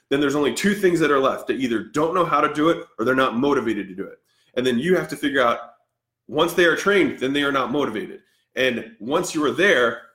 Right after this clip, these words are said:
then it becomes very clear of, is this the right person or is this the wrong person for the team? And then if they are the wrong person, get them out. Because there's nothing more demotivating for a team of A players than someone who isn't.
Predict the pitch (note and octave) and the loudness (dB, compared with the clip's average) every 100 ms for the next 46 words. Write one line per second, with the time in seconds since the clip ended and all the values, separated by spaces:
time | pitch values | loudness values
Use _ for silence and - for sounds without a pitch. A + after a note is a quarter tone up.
0 | _ - D3 E3 C#3 C3 A#2+ A#2 C#3+ D#3 | _ -4 0 0 -2 -8 -8 -4 -2 -2
1 | - E3+ E3 B2+ A2 - _ - B2 A#2+ | -4 0 2 0 -2 -12 _ 2 2 2
2 | - D3 D3 E3+ D3+ B2+ C#3 D3 - E3 | -2 -2 0 -2 -2 0 0 0 -2 -4
3 | D#3 G3+ G3 - C3+ C#3+ C#3+ C#3+ C#3 A#2 | -2 -2 -4 -6 -2 -2 -2 -4 -6 -4
4 | C3 C#3 - B2+ B2+ A#2+ A#2+ F#3 F3 - | -4 -2 -2 -2 -4 -10 -8 -2 -2 -2
5 | A#2+ D3+ D3+ F3+ F3+ E3 B2+ - A#2+ - | -4 -4 -2 0 0 0 -2 -2 -2 -2
6 | G#3 - C#3 - _ _ _ - A#2+ F3 | -4 -4 -10 -12 _ _ _ -14 -10 -12
7 | - E3+ A#2+ - _ _ _ - C3+ C#3 | -12 -12 -14 -18 _ _ _ -4 -2 0
8 | C#3 D3 D#3 C#3+ C3+ C#3+ F3 E3 F#3 F3 | 0 0 2 2 2 4 4 4 4 4
9 | E3 B2+ A#2+ A2+ A2+ A2 B2+ - F3+ E3 | 4 0 0 -2 -4 -2 -6 0 2 2
10 | G#2+ C3 D3 G3 G#3 A3+ - - - _ | 2 0 2 2 2 0 -4 -10 -16 _
11 | _ _ _ _ _ _ _ _ - C#3 | _ _ _ _ _ _ _ _ -6 -2
12 | E3 D3+ C3 C3 C3 A2+ F#2 | 0 0 -2 0 -2 -2 -8